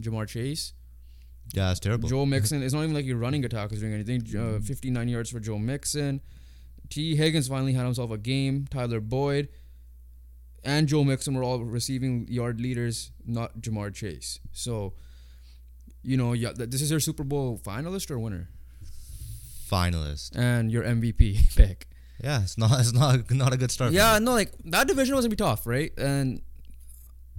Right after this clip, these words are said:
Speaker 1: w-, uh, th-, I mean, I, I was gonna ask you this during when we were recording TikToks and YouTube Shorts. I might as well ask a little bit right now. If you were to power rank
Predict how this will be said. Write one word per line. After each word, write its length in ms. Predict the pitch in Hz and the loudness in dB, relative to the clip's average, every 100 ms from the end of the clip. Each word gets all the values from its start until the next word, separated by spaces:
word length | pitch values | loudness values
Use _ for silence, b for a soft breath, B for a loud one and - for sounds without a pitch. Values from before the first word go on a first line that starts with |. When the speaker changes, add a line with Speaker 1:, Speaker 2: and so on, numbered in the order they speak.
| - - | -12 -8
Speaker 1:
w-, 300 | 160 175 151 | 0 2 2
uh, 60 | |
th-, 160 | 110 107 | -2 -4
I 160 | 117 127 | -4 -2
mean, 240 | 120 120 | -2 -2
I, 140 | - 104 - - | -4 -8 -12 -8
I 60 | 120 | -4
was 100 | 127 | -2
gonna 160 | 131 | -2
ask 160 | 123 - | -4 -4
you 80 | 120 | -4
this 200 | 120 110 | -4 -4
during 240 | 117 113 | -4 -2
when 140 | 107 110 | -2 -2
we 60 | |
were 100 | 110 | -2
recording 320 | 101 113 110 | -2 -2 -2
TikToks 480 | 101 104 - 107 101 | -2 -4 -4 -4 -4
and 120 | 98 | -6
YouTube 260 | 101 107 95 | -6 -6 -6
Shorts. 440 | 143 135 139 - - - | -2 0 0 -4 -10 -6
I 40 | 110 | -2
might 120 | 117 | 0
as 80 | 117 | 0
well 100 | 110 | 0
ask 220 | 113 - | -2 -2
a 40 | |
little 140 | 113 113 | -4 -2
bit 100 | 107 | -2
right 220 | 104 104 | -2 -2
now. 300 | 131 135 135 b b b b b b b - - - - | -2 -2 -2 b b b b b b b -18 -20 -20 0
If 140 | 147 | 0
you 100 | 226 | 2
were 80 | 240 | 2
to 60 | 226 | 2
power 380 | 143 147 170 170 | 2 2 2 2
rank 360 | 165 170 - | 2 0 -4